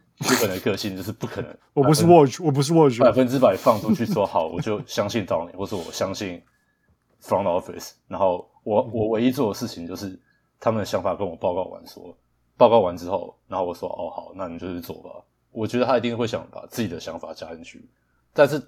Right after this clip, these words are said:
Speaker 1: 他在做出想法或是建议前，是听那个 Bob 或是 Donny 的。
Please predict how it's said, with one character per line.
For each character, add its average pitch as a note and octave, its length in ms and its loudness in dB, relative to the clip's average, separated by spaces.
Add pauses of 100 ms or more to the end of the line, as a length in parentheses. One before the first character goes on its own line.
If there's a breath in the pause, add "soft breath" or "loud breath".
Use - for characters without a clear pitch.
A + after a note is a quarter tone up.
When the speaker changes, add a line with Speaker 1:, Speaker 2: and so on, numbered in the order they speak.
(340)
Speaker 1:
他 B2+ 180 0
在 C3 160 2
做 A#2+ 200 -2
出 G#2+ 200 -6
想 F2 220 -10
法 D#2+ 180 -14
或 F#2 160 -10
是 F2+ 280 -14 (360)
建 G#2 240 -8
议 G2 60 -12
前， - 240 -14
是 - 140 -8
听 F2+ 420 -12 (1160)
那 G2+ 100 -12
个 E2+ 320 -8
Bob F2+ 300 0
或 G2+ 140 -10
是 G2+ 120 -6
Donny F2 320 -6
的。 D2+ 120 -18